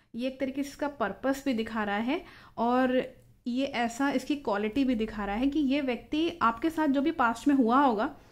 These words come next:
उसको बहुत ही प्यार से जो है वो समझाने की कोशिश करना या सॉल्व करने की कोशिश करना चाहता है। और आप ये कह सकते हैं कि प्रेम का भूखा है,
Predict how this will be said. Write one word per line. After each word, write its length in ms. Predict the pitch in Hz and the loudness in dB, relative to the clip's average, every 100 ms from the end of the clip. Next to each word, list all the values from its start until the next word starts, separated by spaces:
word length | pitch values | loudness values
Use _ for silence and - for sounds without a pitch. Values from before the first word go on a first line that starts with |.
| - - - | -20 -20 -12
उसको 280 | 302 - 381 | -10 -4 -2
बहुत 240 | 339 339 | 0 2
ही 40 | 381 | 0
प्यार 400 | - 262 262 339 | 2 2 2 2
से 200 | 339 311 | 2 2
जो 80 | 285 | 2
है 160 | 294 | 2
वो 300 | 262 269 269 | 2 2 2
समझाने 460 | 277 247 226 226 247 | 2 2 2 0 0
की 60 | |
कोशिश 320 | 254 240 254 254 | 0 0 0 0
करना 360 | 240 226 233 | 0 0 0
या 180 | 233 226 | 2 0
सॉल्व 320 | 233 220 196 | 0 -2 -2
करने 180 | 214 214 | -2 -2
की 80 | 226 | 0
कोशिश 320 | 214 214 240 | -2 0 -2
करना 300 | - 214 220 | -2 -2 -2
चाहता 340 | 220 214 190 240 | 0 -2 -2 -4
है। 240 | 233 285 - - - - | -4 -6 -14 -20 -20 -8
और 420 | 208 214 220 220 214 - | -4 0 0 -4 -8 -4
आप 140 | 226 247 | -2 0
ये 60 | |
कह 100 | 254 | -2
सकते 260 | 240 240 254 | -4 -4 0
हैं 100 | 254 | 0
कि 60 | 269 | 0
प्रेम 260 | 240 233 | -2 -2
का 100 | 233 | -2
भूखा 280 | 220 196 202 | -4 -4 -6
है, 200 | 185 | -8